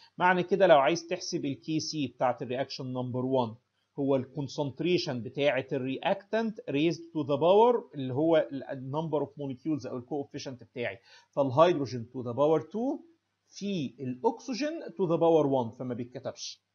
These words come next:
على الكونسنتريشن بتاعت الووتر، لان الووتر فيبر في الحاله دي على الكونسنتريشن بتاعت الووتر فيبر to the power two لان هم اتنين. فتاني الووتر فيبر بتتكتب في ال، في ال، في ال... في الايكويشن بتاعت الايكوليبريم كونستانت.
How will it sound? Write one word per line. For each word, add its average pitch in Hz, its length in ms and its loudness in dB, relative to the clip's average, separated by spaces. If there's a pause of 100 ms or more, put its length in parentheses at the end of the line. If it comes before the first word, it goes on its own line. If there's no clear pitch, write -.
(360)
على 180 340 6
الكونسنتريشن 151 1000 -4
بتاعت 139 540 -2
الووتر، 165 640 2
لان 151 360 -2
الووتر 143 400 -2
فيبر 156 360 0
في - 140 -10
الحاله 131 340 -2
دي 117 220 -8 (200)
على 151 280 8
الكونسنتريشن 135 880 -6
بتاعت 123 340 -6
الووتر 139 460 -2
فيبر 226 400 0
to - 340 -8
the 127 100 -4
power 139 320 2
two 262 540 -6
لان 156 240 -4
هم 139 220 -8
اتنين. 123 340 -12 (320)
فتاني 160 380 -4
الووتر 175 420 2
فيبر 220 380 0
بتتكتب 165 600 -4
في 160 60 -4
ال، 135 180 -6 (340)
في 143 60 -10
ال، 131 340 -8
في - 80 -16
ال... 123 240 -8
في 139 100 -10
الايكويشن 147 560 0
بتاعت 143 260 2
الايكوليبريم 131 580 -2
كونستانت. 131 500 -6